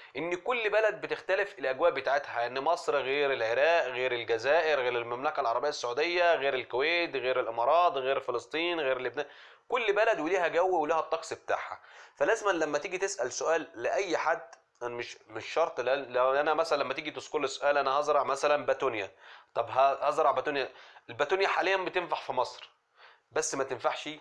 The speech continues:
هنا في المملكة العربية السعودية، أو ما تنفعش في الجزائر حاليًا في الوقت الحالي. القصية في نباتات كتير جدًا،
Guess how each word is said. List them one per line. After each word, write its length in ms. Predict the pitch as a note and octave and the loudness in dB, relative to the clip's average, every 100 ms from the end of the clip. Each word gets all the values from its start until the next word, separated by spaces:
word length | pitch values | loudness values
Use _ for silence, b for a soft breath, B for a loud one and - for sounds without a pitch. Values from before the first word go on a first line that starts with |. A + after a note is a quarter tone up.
| - | -6
هنا 320 | C3+ D3 - | -2 -2 -4
في 320 | - D3 - | -8 -10 -10
المملكة 420 | G#2+ A2 A#2+ - | -8 -6 -4 0
العربية 300 | B2+ G#2+ A2+ | 2 2 2
السعودية، 520 | C3 - C3 D3+ D#3+ G#2+ | 0 0 -2 0 0 0
أو 200 | G#2 G#2 | -2 -2
ما 160 | G#2+ | -4
تنفعش 400 | G#2+ A2+ D3+ - | -4 -2 -4 -4
في 80 | C3 | -8
الجزائر 520 | A2+ A#2+ C3+ D3 G2+ | -4 -2 2 2 2
حاليًا 340 | - A#2 C#3 D3+ | -2 -2 0 0
في 120 | - | 0
الوقت 260 | C3+ - | -2 -2
الحالي. 400 | B2+ - C#3 A#2+ | -4 0 0 0
القصية 680 | A#2 - B2+ - F#3 E3 A2 - B B | -6 -6 -6 -2 -2 0 -2 -6 B B
في 140 | - A#3+ | -6 0
نباتات 360 | G#3+ F3 G3+ | 0 0 -2
كتير 240 | G3+ D#3+ F3+ | -4 -4 -2
جدًا، 360 | F3 E3 F#3 | -2 -2 -4